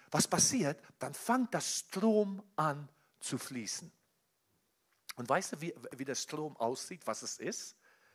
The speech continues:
Es ist nicht, oh, ich spüre was,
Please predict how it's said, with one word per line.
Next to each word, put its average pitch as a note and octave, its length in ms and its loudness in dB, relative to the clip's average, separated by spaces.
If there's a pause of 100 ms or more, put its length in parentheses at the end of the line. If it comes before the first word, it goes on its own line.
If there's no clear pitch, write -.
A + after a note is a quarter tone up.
(800)
Es - 80 -2
ist - 80 0
nicht, - 160 -4 (160)
oh, F#3 280 4
ich - 120 0
spüre F3+ 400 -2
was, D#3 320 -6